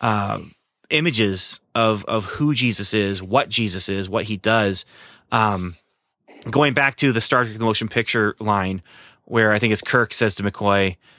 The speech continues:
"We all make God in our own image." And, you know, we, we kinda do. We, we kinda do. Um, but then you have people, um,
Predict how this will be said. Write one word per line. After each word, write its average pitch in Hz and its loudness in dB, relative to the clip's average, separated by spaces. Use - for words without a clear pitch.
"We 107 2
all 110 6
make 110 2
God 101 2
in 90 -2
our 90 2
own 90 0
image." 95 -2
And, 101 2
you 139 2
know, - 2
we, 104 -2
we 110 2
kinda 98 2
do. 92 0
We, 107 -4
we 110 -6
kinda 95 0
do. 92 -2
Um, 107 -2
but 120 0
then 131 2
you 127 4
have 113 0
people, 110 0
um, - -4